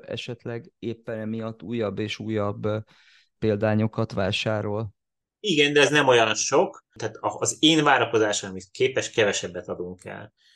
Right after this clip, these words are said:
Speaker 2: Az én várakozásaimhoz képest az, hogy hány helyen vezetik be, tehát most olyan százhúsz, száz, százhúsz egyetemen tanítják százhúsz, száznegyven programban, az nem rossz,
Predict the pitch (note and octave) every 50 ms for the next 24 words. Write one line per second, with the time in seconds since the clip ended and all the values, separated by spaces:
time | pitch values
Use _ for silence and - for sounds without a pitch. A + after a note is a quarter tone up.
0 | _ _ _ - G#2+ B2+ C#3+ C#3+ D3 C#3+ C#3 B2 - - A#2+ A2 G#2+ A2 G#2+ -
1 | - G#2 G2+ - - - A2+ G#2+ - - G2+ F#2+ - - _ _ - G#2+ G2+ -
2 | - - G#2+ G2+ - - _ _ _ - - - - D3 C#3+ C#3+ C3+ A#2+ - A2+
3 | G#2+ G#2 G2 F#2+ F#2+ G2+ G#2 G#2 F#2 - - F#2 F2+ F#2 B2+ D3+ - C3 A2+ -
4 | - A2+ - - - G2+ F#2+ F#2 - - A#2 G#2+ G2+ - - G#2+ G2 F#2 - -
5 | - - - - _ _ _ _ _ _ _ - - C3+ B2+ B2+ C#3 - - B2+
6 | A#2+ A2+ - A#2 A2 - B2 G#2 G2+ G2+ - G#2 G2 G2 F#2+ G2 A2+ G#2 G2+ G2
7 | - - - G2+ G2 G2 - - G#2+ G2+ G2 G2 F#2 F2 - - - - A2 G2+
8 | G2+ - - G#2+ G2 F#2+ F#2+ G2+ F#2+ F#2+ F#2+ F#2 F2 F2 A2 G#2+ G2+ A#2 C3 C3
9 | C3+ C3+ C#3+ C#3+ D3 D3 - _ _ _ _ _ _ _ _ _ _ _ _ _
10 | _ _ _ - G#2+ G2+ A#2+ A#2 G2 G2+ - - D3 F3 - - - - - -
11 | -